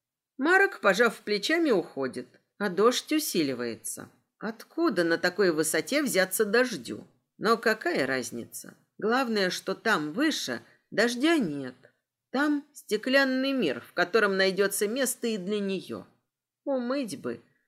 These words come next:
и молитву прочесть. Слова Рубиус помнит. Но дело ведь не в словах, а в том, что он не имеет права читать молитву, как и вообще обращаться к Богу.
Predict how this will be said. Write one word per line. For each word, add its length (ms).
и 100
молитву 560
прочесть. 760
Слова 440
Рубиус 400
помнит. 540
Но 140
дело 340
ведь 240
не 160
в 60
словах, 680
а 100
в 100
том, 280
что 260
он 160
не 180
имеет 420
права 260
читать 420
молитву, 760
как 280
и 60
вообще 500
обращаться 680
к 140
Богу. 540